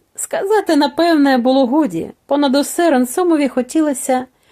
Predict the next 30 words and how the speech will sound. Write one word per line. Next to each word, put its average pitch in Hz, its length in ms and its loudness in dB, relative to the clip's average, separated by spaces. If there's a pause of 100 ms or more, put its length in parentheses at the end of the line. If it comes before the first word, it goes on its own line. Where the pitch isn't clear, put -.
(300)
почути 339 420 -2
бодай 262 420 2
одне 254 400 2
слово 294 400 0
прощення. 180 800 -4 (540)
Проте 440 380 0
він 339 180 4
рішуче 381 460 0
придушив 240 540 -2
сильне 262 380 2
бажання 226 600 2
знову 302 360 2
вибухнути 240 760 -2 (460)
цілим 381 420 4
потоком 220 720 0
жалощів 247 680 -2 (420)
і 277 80 -2
нарікань 370 480 4
на 214 100 4
самого 226 400 2
себе, 175 420 -6 (260)
адже 196 360 0
Гьої, 233 520 0 (420)
віддаючи 269 600 0
останній 330 520 2
подих, 262 580 -2
назвав 285 480 0
його 294 260 0
переможцем 269 760 0
Гнакри. 269 600 -2